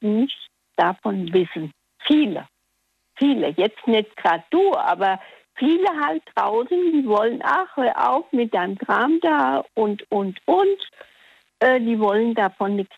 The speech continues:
wissen. Und deswegen rede ich auch mit Menschen eigentlich gar nicht darüber. Ich sage auch nie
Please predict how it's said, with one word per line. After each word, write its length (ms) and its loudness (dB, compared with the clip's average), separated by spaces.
wissen. 400 -2
Und 180 -6
deswegen 440 0
rede 300 2
ich 120 -2
auch 200 0
mit 220 -2
Menschen 460 0
eigentlich 580 -4
gar 200 0
nicht 260 -2
darüber. 680 -2
Ich 220 2
sage 320 2
auch 160 -2
nie 360 2